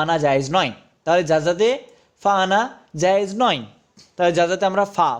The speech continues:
ফা শব্দটা আনা কিন্তু জায়েজ হবে না। এখানে ফায়ের যে ব্যবহার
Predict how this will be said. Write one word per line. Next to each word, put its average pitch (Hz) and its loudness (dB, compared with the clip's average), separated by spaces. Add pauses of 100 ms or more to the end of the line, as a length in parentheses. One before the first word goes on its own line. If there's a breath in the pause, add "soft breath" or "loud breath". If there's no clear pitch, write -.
ফা 190 2 (220)
শব্দটা 196 0 (560 soft breath)
আনা 185 0
কিন্তু 208 -4 (100)
জায়েজ 160 0
হবে 143 0 (160)
না। 160 2 (1000)
এখানে 190 0
ফায়ের 185 0
যে 196 -2
ব্যবহার 170 2